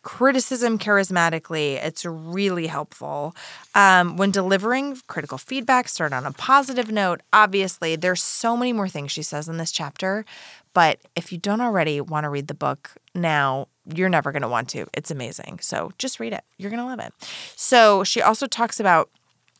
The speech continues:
presenting with charisma. Um,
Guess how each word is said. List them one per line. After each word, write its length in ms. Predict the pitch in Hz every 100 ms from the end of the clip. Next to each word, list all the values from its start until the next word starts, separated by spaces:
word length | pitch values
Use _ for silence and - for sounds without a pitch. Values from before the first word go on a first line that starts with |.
| - -
presenting 520 | - 208 226 240 220
with 160 | 180 165
charisma. 640 | - 151 143 - 127 95 - - - -
Um, 640 | 196 185 165 151 135 127